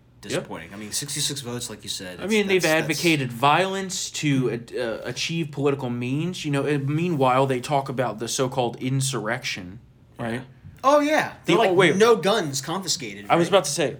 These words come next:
Speaker 2: what, what about the armed
Speaker 1: Yeah,
Speaker 2: insurrection,
Speaker 1: yeah.
Speaker 2: right?
Speaker 1: Was, was, I mean, I've, I've heard there are no guns that were taken.
Speaker 2: Literally no guns. Literally no guns.
Speaker 1: Yeah.
Speaker 2: So it's something, man, what's going on up there. And then the Republicans wonder.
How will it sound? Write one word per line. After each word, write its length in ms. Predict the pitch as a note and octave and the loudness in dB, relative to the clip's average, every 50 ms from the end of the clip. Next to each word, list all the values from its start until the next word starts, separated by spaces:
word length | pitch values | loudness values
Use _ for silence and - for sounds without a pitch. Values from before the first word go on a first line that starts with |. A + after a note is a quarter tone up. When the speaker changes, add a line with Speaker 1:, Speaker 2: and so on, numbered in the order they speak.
| - | -6
Speaker 2:
what, 100 | - A3+ D4+ C4+ G#3 C#3+ F3+ | -4 -2 0 0 0 0 0
what 100 | A3 A#3 | 0 2
about 160 | A#3 A#3+ A#3 | 2 2 2
the 140 | G3 E3+ - - - | 0 -4 -10 -6 0
armed 260 | D#3 E3 E3+ E3+ D3 | 4 4 6 6 4
Speaker 1:
Yeah, 120 | C#3 B2+ C3+ | 4 2 0
Speaker 2:
insurrection, 480 | C3 C3 - C#3 B2 A2+ A2+ - B2 A#2+ | 0 -2 0 0 0 -2 -2 -2 -2 -2
Speaker 1:
yeah. 60 | A2 | 0
Speaker 2:
right? 200 | C#3+ F#3 G3+ - | 0 -2 -4 -6
Speaker 1:
Was, 200 | - F3 G#3+ B3 | -8 -8 -8 -6
was, 240 | A#3+ G3 A#3+ B3+ B3+ - | -6 -4 -6 -6 -6 -10
I 20 | - | -10
mean, 280 | F3 F3 E3 C#3+ B2 | -8 -6 -6 -8 -8
I've, 180 | - - C3 - | -10 -10 -12 -10
I've 180 | D#3 C3+ C#3+ C#3 | -8 -6 -4 0
heard 160 | F#3 G#3+ G#3 F3 | 0 2 2 2
there 80 | E3 | 2
are 60 | D3 | 0
no 240 | C#3+ C3 C#3 D3 D3 | 2 2 2 2 2
guns 420 | D3 D3 D3 C#3+ C3+ C3 A#2+ - C3 | 2 2 0 0 0 -2 -4 -8 -10
that 100 | A#2 G#2+ | -10 -10
were 60 | G#2+ | -10
taken. 340 | - C#3+ B2 A#2+ - - C3+ C3+ | -8 -8 -10 -8 -8 -4 0 2
Speaker 2:
Literally 480 | D3 D3+ D3+ D3+ D3 D3 C#3 C#3 C3+ | 2 4 4 4 4 4 4 2 2
no 200 | B2+ C3 B2 A2+ A2+ | 0 -2 -4 -6 -6
guns. 460 | G#2+ G#2+ G2 G2 F#2+ F#2 - - - - - _ _ - - | -8 -10 -12 -12 -14 -16 -16 -18 -18 -20 -20 _ _ -20 -20
Literally 420 | - A2 A#2+ A#2+ A2+ G#2 G2+ F2 D#2+ | -12 -8 -8 -8 -8 -8 -10 -10 -12
no 160 | E2+ E2+ C#2 | -12 -12 -14
guns. 180 | C#2 - - - - - - | -14 -16 -18 -18 -18 -18 -18
Speaker 1:
Yeah. 60 | - - - - - - - - - - - - - - - _ _ _ - - _ _ - | -18 -20 -20 -20 -20 -20 -20 -20 -20 -20 -20 -20 -20 -20 -20 _ _ _ -20 -20 _ _ -6
Speaker 2:
So 200 | - - G3+ A#3 | 2 6 6 6
it's 120 | A#3+ - | 6 4
something, 320 | - B3 A#3+ A#3 A#3 G#3 F3+ | 2 0 2 2 2 2 2
man, 180 | F3+ F3+ F3 E3+ | 2 2 2 0
what's 100 | F3 G3 | 0 0
going 220 | F3+ F3+ E3+ E3+ E3+ | 0 2 2 2 2
on 180 | E3+ E3 D#3+ D#3 | 2 0 0 0
up 160 | D3 D3 C#3 | -2 0 0
there. 200 | C#3 C3+ C3 C3 | 2 2 2 2
And 140 | C3 C#3+ D#3 | 2 2 0
then 120 | F#3+ G#3 | 0 0
the 60 | A3+ A3+ | 2 2
Republicans 560 | B3 A3+ A#3 E3 E3 E3 F3+ - G#3 F#3 D3 | 0 0 0 -2 -2 -2 -2 -4 -4 -6 -4
wonder. 500 | B2+ C3 C#3 C3 B2 A2+ - - - | -2 0 0 0 0 -2 -6 -10 -14